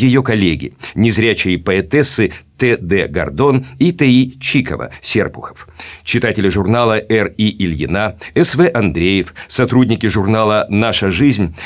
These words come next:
Владимир Савенков и Елена Шевичева. Они отметили, что празднование юбилея журнала помогло его сотрудникам почувствовать живой интерес к изданию и выразили надежду на долгое плодотворное сотрудничество авторов и постоянных читателей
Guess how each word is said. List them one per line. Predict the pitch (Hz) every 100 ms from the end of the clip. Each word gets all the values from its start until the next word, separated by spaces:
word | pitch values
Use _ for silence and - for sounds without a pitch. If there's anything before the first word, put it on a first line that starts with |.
| -
Владимир | 85 113 113 113 104 -
Савенков | - 143 131 107 104 95 - -
и | 123 127 127
Елена | - 104 113 117 117 -
Шевичева. | - 117 90 - - 60 - -
Они | - 90
отметили, | 92 90 113 - 98
что | - 110
празднование | - 117 117 107 104 95
юбилея | 92 95 110 104
журнала | 98 90 107 131 127 - -
помогло | 123 123 117 180
его | 156 143
сотрудникам | 139 131 147 139 135 139 127
почувствовать | 120 - 131 - 101 -
живой | 110 101 98 110 104
интерес | 95 95 98 -
к | 87
изданию | 71 123 127 82 53 - - -
и | 107
выразили | 175 180 156 143
надежду | 135 120 160 107 139 -
на | 117 117
долгое | 90 151 135 120 120
плодотворное | 107 101 110 101 101 92 90
сотрудничество | - 87 92 87 82 - - - -
авторов | 120 131 - 123 - - - -
и | 180
постоянных | 156 - 104 123 156 156 -
читателей | 104 87 87 87 92 92